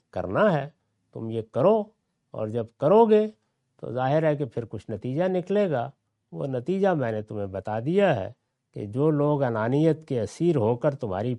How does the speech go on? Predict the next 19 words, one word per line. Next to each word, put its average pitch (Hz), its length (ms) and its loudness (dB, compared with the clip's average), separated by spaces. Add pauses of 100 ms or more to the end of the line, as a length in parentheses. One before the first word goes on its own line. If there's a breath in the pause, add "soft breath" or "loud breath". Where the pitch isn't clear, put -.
پیروی 107 340 -2
کریں 180 340 2
گے، 202 180 4 (500)
سب 123 200 -4
جہنم 92 400 -8
کا 107 240 -14
ایندھن 87 260 -12
ہے۔ - 180 -20 (1040 soft breath)
اس 175 240 -2
میں، 180 160 6 (240)
یعنی 120 200 -4
شیطان 117 500 0
نے 135 120 2
جو 123 140 0
کچھ 139 240 -4
کہا 120 280 0
ہے، 123 100 0
اس - 180 -8
میں 120 180 -2